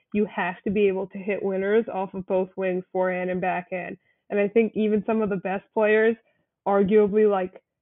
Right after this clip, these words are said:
have, like, better backhands than forehands, or, like, like Novak or,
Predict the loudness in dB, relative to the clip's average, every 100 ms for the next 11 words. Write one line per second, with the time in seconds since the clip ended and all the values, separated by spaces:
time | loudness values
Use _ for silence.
0 | _ -14 -12 -10 -12 _ _ -8 0 4
1 | 6 6 4 2 2 2 0 -2 0 2
2 | 2 0 -2 0 0 -2 -4 -8 -8 -10
3 | -8 -6 -2 2 4 4 2 0 -2 -2
4 | -2 -2